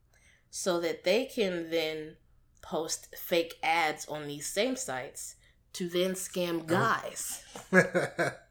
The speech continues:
Speaker 1: It's a whole circle.
Speaker 2: Wow.
Speaker 1: Yeah. Yeah.
Speaker 2: Wow, I never even thought about that.
Speaker 1: Yeah.
Speaker 2: Scamming one people to scam another
Speaker 1: Yeah,
Speaker 2: set of
Speaker 1: and
Speaker 2: people.
Speaker 1: because, and I found, I realized this because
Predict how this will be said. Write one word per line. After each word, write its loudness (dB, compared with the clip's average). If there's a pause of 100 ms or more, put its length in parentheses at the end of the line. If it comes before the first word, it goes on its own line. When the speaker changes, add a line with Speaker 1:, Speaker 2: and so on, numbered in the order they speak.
(500)
Speaker 1:
It's 0
a 6
whole 4
circle. 4
Speaker 2:
Wow. 4
Speaker 1:
Yeah. 0 (540)
Yeah. -4 (160)
Speaker 2:
Wow, -2
I 0
never 2
even -2
thought -2
about -4
that. 0
Speaker 1:
Yeah. 0 (440)
Speaker 2:
Scamming 2
one 2
people -2
to -6
scam -2
another 0
Speaker 1:
Yeah, 2
Speaker 2:
set 0
of -10
Speaker 1:
and 2
Speaker 2:
people. 0
Speaker 1:
because, 0
and 0
I 2
found, -2
I -2 (180)
realized 0
this -6
because -8